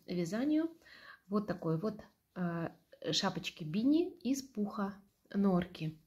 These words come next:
Сейчас настаёт как раз сезон для таких шапочек. Значит, э, они одинарные, но связаны в две ниточки и подойдут на сезон осень-весна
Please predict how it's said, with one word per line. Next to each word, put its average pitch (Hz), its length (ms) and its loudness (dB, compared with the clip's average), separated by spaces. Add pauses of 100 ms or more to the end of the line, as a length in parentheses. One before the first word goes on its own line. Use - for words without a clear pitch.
(680)
Сейчас 294 360 4
настаёт 202 600 2
как 185 300 -2
раз 160 360 0 (160)
сезон 190 440 4
для 160 160 2
таких 160 360 -6
шапочек. 208 680 -4 (540)
Значит, 233 540 0
э, 208 260 4
они 208 440 6 (140)
одинарные, 208 960 2 (400)
но 202 80 2
связаны 214 580 4
в 175 80 0
две 175 220 6
ниточки 165 720 0 (400)
и 226 280 4
подойдут 196 460 4
на 175 140 4
сезон 175 640 2 (500)
осень-весна 202 1000 2